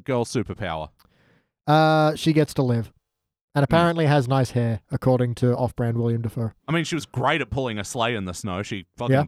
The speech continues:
Speaker 1: destroyed it doing that.
Speaker 2: Yeah, uh, she doesn't have a superpower. Just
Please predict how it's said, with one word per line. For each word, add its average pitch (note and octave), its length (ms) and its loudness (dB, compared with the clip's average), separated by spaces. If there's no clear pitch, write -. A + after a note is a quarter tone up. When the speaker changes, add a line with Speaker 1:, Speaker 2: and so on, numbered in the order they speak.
Speaker 1:
destroyed A2+ 420 -4
it - 80 -12
doing F#2+ 220 -6
that. F2 300 -6
Speaker 2:
Yeah, C#3 180 4
uh, D3+ 240 2
she F3+ 160 4
doesn't D3+ 160 2
have B2+ 140 0
a - 20 -6
superpower. A2+ 480 -4
Just D3 400 2